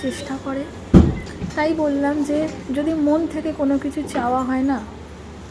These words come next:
বলে না যে পুরি কায়নাত সেটা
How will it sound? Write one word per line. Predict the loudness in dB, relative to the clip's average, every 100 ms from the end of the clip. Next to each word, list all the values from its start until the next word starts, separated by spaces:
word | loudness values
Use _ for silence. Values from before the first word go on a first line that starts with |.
| -14 -16 -16 -14 -4
বলে | 0 2
না | 2
যে | 0 -2 -2
পুরি | 0 0 0
কায়নাত | 2 4 6 6 4 -2 -14 -14 -14 -12 -14 -14 -14 -14 -6
সেটা | -2 0